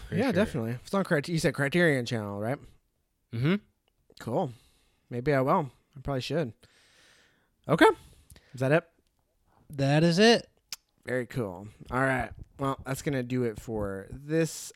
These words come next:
Speaker 2: episode. Uh, next time, uh, most likely doing Mortal Kombat. We'll see. We'll talk about it. Um, not sure what else is coming out.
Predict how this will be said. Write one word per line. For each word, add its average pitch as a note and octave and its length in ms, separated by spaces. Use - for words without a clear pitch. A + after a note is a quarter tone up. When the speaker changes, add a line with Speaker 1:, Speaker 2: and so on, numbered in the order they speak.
Speaker 2:
episode. C#3+ 960
Uh, A2+ 420
next F3+ 260
time, A2+ 640
uh, G2+ 1000
most C#3+ 300
likely F#3+ 340
doing G3 260
Mortal G3 300
Kombat. D4+ 580
We'll G#3 180
see. B3 380
We'll B3 100
talk G3 240
about G3 240
it. G#3 200
Um, D3+ 380
not D#3 160
sure F3 120
what D#3+ 100
else D3 120
is C3+ 80
coming D3 240
out. C3+ 220